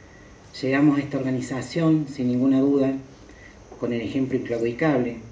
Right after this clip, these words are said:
de las abuelas de Plaza de Mayo, acá la tenemos a Sonia que nos acompaña, pero de familiares de desaparecidos y detenidos por razones políticas de Córdoba.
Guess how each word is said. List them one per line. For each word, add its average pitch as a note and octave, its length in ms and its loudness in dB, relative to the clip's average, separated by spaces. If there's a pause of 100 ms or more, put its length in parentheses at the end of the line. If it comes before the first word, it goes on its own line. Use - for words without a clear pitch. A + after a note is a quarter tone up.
(380)
de A2 80 -10
las G#2 120 -10
abuelas A2+ 340 -2
de - 60 -8
Plaza - 200 -10
de A#2+ 100 -2
Mayo, C3 300 2
acá G#2+ 140 -10
la A2 100 -10
tenemos G#2+ 360 -8
a - 40 -12
Sonia A#2 220 -10
que - 80 -12
nos F#2 100 -12
acompaña, B2 680 0 (720)
pero A#2 160 -2
de A2+ 100 -2
familiares B2 640 0
de G#2+ 120 -8
desaparecidos A2 720 -4
y A#2 40 0
detenidos A2 400 -6
por G#2+ 140 -10
razones G#2+ 300 -8
políticas A2+ 460 -8
de G#2+ 80 -8
Córdoba. A2+ 400 0